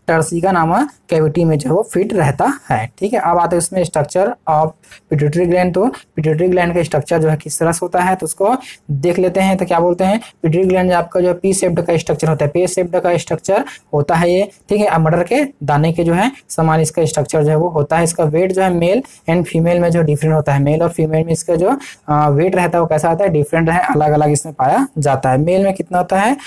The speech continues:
पॉइंट फ़ाइव से पॉइंट सिक्स ग्राम का होता है, और फीमेल में ही जो है आपका पॉइंट सिक्स से पॉइंट सेवन ग्राम का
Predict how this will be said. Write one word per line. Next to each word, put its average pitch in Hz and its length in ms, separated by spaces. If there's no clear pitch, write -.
पॉइंट 185 200
फ़ाइव 175 280
से 190 220
पॉइंट 190 400
सिक्स - 320
ग्राम 151 320
का 151 120
होता 143 320
है, 196 200
और 160 160
फीमेल 170 380
में 180 100
ही 175 100
जो 165 100
है 165 100
आपका 156 320
पॉइंट 165 300
सिक्स 185 260
से 180 180
पॉइंट 156 320
सेवन 160 320
ग्राम 135 260
का 220 200